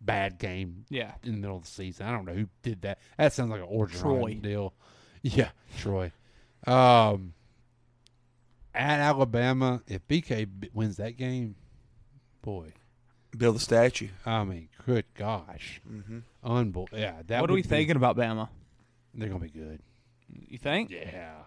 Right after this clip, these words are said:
Speaker 1: Yeah, you keep
Speaker 2: Who's
Speaker 1: doubt-,
Speaker 2: playing quarterback?
Speaker 1: you, it don't matter. <laughs> They're gonna run the ball to death. You watch.
Speaker 2: With who?
Speaker 1: N-, uh, was it Milton? What's his name?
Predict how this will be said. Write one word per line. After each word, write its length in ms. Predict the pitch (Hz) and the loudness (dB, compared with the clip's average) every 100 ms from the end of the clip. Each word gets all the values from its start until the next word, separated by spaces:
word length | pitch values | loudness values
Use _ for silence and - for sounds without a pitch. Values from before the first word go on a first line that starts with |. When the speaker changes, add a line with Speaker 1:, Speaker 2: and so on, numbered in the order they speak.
| _ _ _ _ | _ _ _ _
Speaker 1:
Yeah, 160 | 110 92 | -10 -8
you 160 | 117 | -10
keep 180 | 117 131 | -10 -6
Speaker 2:
Who's 80 | 147 | -4
Speaker 1:
doubt-, 80 | 107 | -2
Speaker 2:
playing 200 | 180 160 | 0 0
quarterback? 500 | 170 165 127 117 113 | 0 0 0 -4 -4
Speaker 1:
you, 80 | 139 | -6
it 40 | |
don't 220 | 101 85 85 | -6 -8 -12
matter. 360 | 80 80 76 _ _ _ - - | -20 -20 -20 _ _ _ -2 0
<laughs> 500 | - - - - - | 0 -6 -20 -8 4
They're 140 | 131 | 8
gonna 240 | 127 113 | 8 6
run 480 | 104 117 127 135 135 - | 8 8 6 4 -2 -12
the 420 | 104 110 113 110 | -2 2 2 2
ball 640 | 104 98 95 90 85 85 - - | -2 -4 -2 -2 -6 -10 -14 -6
to 180 | 113 101 | -4 -2
death. 460 | 95 87 82 - | -4 -6 -10 -6
You 100 | 117 | -4
watch. 480 | 101 92 90 - - - - | -2 -4 -8 -14 -16 -12 -10
Speaker 2:
With 140 | 139 | -6
who? 240 | 151 180 - - - - 127 - - | 0 0 0 -8 -20 -20 -20 -16 -8
Speaker 1:
N-, 260 | 143 139 139 | -4 0 4
uh, 320 | 135 127 117 110 _ _ _ _ _ - 117 | 4 4 0 -6 _ _ _ _ _ -20 -2
was 180 | 123 101 | -2 0
it 60 | 98 | 2
Milton? 340 | 117 127 127 | 2 2 0
What's 140 | 123 120 | -4 -2
his 80 | |
name? 320 | 123 123 123 | -2 0 -2